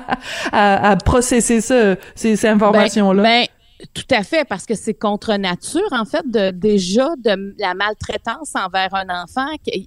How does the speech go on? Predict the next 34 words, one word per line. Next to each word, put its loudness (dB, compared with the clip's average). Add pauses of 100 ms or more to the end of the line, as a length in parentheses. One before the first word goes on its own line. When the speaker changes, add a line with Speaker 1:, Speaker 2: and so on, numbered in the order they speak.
Speaker 2:
cet -2
enfant-là 0
a 2
rien -4
demandé, -8 (420)
a 0
pas 2
demandé -2
d'avoir -4
cette -6
belle-mère-là, -6
a -6
pas -2
demandé, -2
tu -6
sais, -4
tu -16
comprends, -2
cet -6
enfant-là -2
vit -4
là -2
parce -12
qu'on -6
l'a -4
placé -4
là -4
à -6
un -6
moment -6
donné. -4
Elle 0
a -2
eu, -4